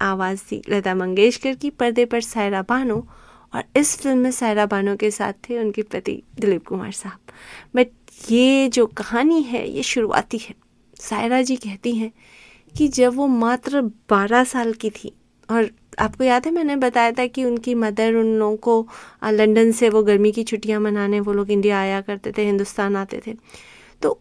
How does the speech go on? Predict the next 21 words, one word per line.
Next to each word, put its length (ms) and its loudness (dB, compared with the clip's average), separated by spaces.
उस 160 6
समय 500 2
जब 200 0
वो 140 0
मात्र 380 0
बारह 340 2
साल 260 -6
की 180 -8
थी, 220 -4
उन्होंने 500 0
किसी, 480 -4
अ, 300 -2
पार्टी 400 0
में 300 2
दिलीप 280 4
साहब 300 -4
को 180 -2
देखा 360 -6
था, 220 -14
और 160 2
उस 400 4